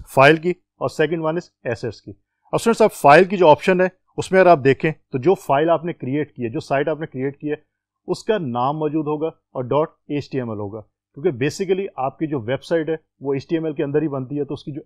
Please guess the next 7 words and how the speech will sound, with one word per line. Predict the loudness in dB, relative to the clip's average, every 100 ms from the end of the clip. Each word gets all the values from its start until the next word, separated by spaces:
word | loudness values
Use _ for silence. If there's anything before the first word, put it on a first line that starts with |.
| -18
एक्सटेंशन | -12 -8 -6 -4 -4
होगी | -4 -8 -16 _ -4
वो | -4
एचटीएमएल | -2 -2 -2 -4
ही | -4
होगी। | -6 -8 -14 _ _
लेकिन | -4 -2 -2